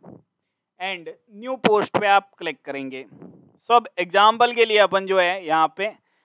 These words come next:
आइंस्टाइन सर के कोट्स की बात करने वाले हैं। तो ये जो है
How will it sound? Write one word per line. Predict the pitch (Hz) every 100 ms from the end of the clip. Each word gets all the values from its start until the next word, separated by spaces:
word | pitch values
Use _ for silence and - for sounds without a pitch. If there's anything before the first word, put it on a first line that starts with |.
| _ _ -
आइंस्टाइन | 196 226 - 269 269 254
सर | 226 214 196
के | 208
कोट्स | 202 196 196 185
की | - 214
बात | 175 165 -
करने | - 214 190
वाले | 135 123 120
हैं। | _ _ _ _ _ _ _
तो | 226
ये | 220 208 208 208
जो | 220
है | 208